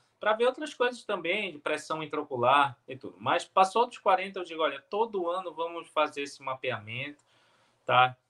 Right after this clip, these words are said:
Se a gente vê alguma suspeita, apesar de ser raro ali a, a degeneração da mácula antes, né, dos cinquenta e cinco anos, mas no mapeamento a gente consegue detectar tanta coisa, né? É, consegue detectar ali um,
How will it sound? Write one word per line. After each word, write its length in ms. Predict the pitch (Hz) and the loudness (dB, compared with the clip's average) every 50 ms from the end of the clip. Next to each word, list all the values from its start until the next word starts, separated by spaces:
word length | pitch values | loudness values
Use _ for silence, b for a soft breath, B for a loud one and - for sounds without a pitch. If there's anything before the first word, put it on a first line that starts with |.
| _ | _
Se 100 | _ - | _ -12
a 20 | 120 | -10
gente 280 | 117 131 131 - - | -10 -10 -12 -10 -8
vê 140 | 120 120 135 | -4 -2 0
alguma 300 | 143 147 139 135 135 131 | 0 0 0 0 -2 -2
suspeita, 380 | 127 - - - 139 135 - 143 | -2 -2 -6 -4 -4 -2 -2 -2
apesar 300 | - - 143 147 160 165 | 0 0 4 6 6 4
de 80 | - | 4
ser 180 | - - 160 127 | 2 -2 -4 -2
raro 480 | 120 - 113 117 139 165 185 185 165 147 | -2 2 6 8 10 10 10 8 6 2
ali 260 | 135 131 139 147 143 | -4 -6 -4 -2 -2
a, 220 | 135 127 123 - - | 0 -2 -2 -4 -8
a 40 | 113 | -8
degeneração 580 | 113 123 127 127 127 127 123 123 - - 127 | -6 -6 -6 -6 -6 -10 -10 -10 -8 -8 -8
da 120 | 123 123 117 | -6 -6 -4
mácula 500 | 120 120 120 120 _ 120 113 110 110 _ _ _ _ _ - | -2 -2 -4 -4 _ -14 -16 -16 -16 _ _ _ _ _ -12
antes, 440 | 123 143 180 208 196 196 - - | -8 -6 -6 -6 -8 -10 -12 -12
né, 240 | 131 131 139 156 151 | -6 -2 0 0 0
dos 160 | 143 127 127 | 0 -2 -12
cinquenta 340 | - 135 127 - 127 123 - | -12 -12 -8 -8 -8 -8 -8
e 20 | 120 | -12
cinco 320 | - 135 123 117 120 117 | -12 -10 -8 -4 0 2
anos, 380 | 123 147 165 180 180 190 190 - b b b b b b b - _ _ - | 4 4 4 4 2 -2 -10 -18 b b b b b b b -20 _ _ 0
mas 680 | 165 175 190 196 190 190 202 240 - - - - - _ _ _ | 8 10 12 12 12 12 12 10 4 -6 -12 -14 -18 _ _ _
no 140 | - 175 175 | -12 -6 -2
mapeamento 560 | 180 180 180 - 190 185 180 185 202 202 208 | 0 0 0 2 0 0 0 -2 -4 -6 -8
a 20 | 190 | -8
gente 200 | 190 190 190 - | -8 -10 -10 -10
consegue 340 | 180 170 - 185 185 175 | -10 -4 -2 0 0 0
detectar 500 | 160 175 165 170 170 165 - - 170 160 - | 0 -2 -2 0 -2 -6 -4 0 0 0 0
tanta 260 | - 208 226 220 190 | -2 -8 -6 -6 -6
coisa, 420 | - - 185 202 220 214 - 156 147 | -6 -4 -2 -2 -2 -2 -4 -6 -6
né? 280 | 151 165 185 190 185 - _ _ _ _ _ _ _ | -4 -4 -4 -4 -6 -10 _ _ _ _ _ _ _
É, 600 | - 131 135 135 135 135 135 135 131 127 123 120 120 - | -4 0 2 2 4 4 2 2 0 0 -2 -2 -6 -8
consegue 360 | 127 123 120 - 147 147 143 | -14 -12 -8 -6 -6 -4 -4
detectar 600 | 139 131 127 - 139 135 135 _ _ - 131 135 135 | -2 -4 -4 -2 -4 -4 -4 _ _ -2 -2 -2 -2
ali 260 | 131 131 135 139 143 | -2 -6 -8 -8 -8
um, 260 | 139 131 123 117 | -8 -8 -12 -16